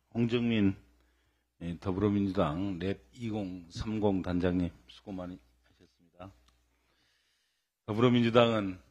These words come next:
음, 월 이십만 원대 대학 기숙사를 오만 명의 대학생에게 추가로 공급하는 방안을 오늘 제안을 하고자 합니다.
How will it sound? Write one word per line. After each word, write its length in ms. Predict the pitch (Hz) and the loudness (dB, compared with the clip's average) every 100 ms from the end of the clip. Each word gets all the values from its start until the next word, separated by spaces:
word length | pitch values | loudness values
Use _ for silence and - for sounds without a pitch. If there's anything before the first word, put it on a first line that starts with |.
| _ | _
음, 320 | 95 87 85 78 | -20 -20 -20 _
월 220 | 101 101 | -6 -4
이십만 500 | 98 123 131 123 113 | -2 -2 0 4 4
원대 580 | 117 107 98 73 78 127 - _ _ _ _ _ | 2 -2 -2 -2 -4 -10 -12 _ _ _ _ _
대학 180 | 101 95 | -4 -4
기숙사를 960 | - 98 - 107 92 101 98 82 76 71 | -6 -10 -4 -2 0 2 0 0 -4 -6
오만 360 | 101 117 117 | -2 2 4
명의 240 | 113 107 95 | 2 0 -2
대학생에게 760 | 98 92 - 92 85 76 73 - _ _ | 0 -2 -2 -4 -4 -8 -12 -14 _ _
추가로 420 | - 107 95 82 | -8 -4 -4 -6
공급하는 460 | 87 87 90 85 | -6 -4 -4 -4
방안을 460 | 78 82 82 78 71 - _ _ _ _ _ _ _ | -6 -8 -8 -10 -12 -18 _ _ _ _ _ _ _
오늘 280 | 92 90 78 | -10 -8 -10
제안을 540 | - 95 87 80 76 | -4 -4 -2 -6 -10
하고자 300 | 85 82 82 | -12 -12 -10
합니다. 420 | 73 76 76 - | -12 -14 -18 -20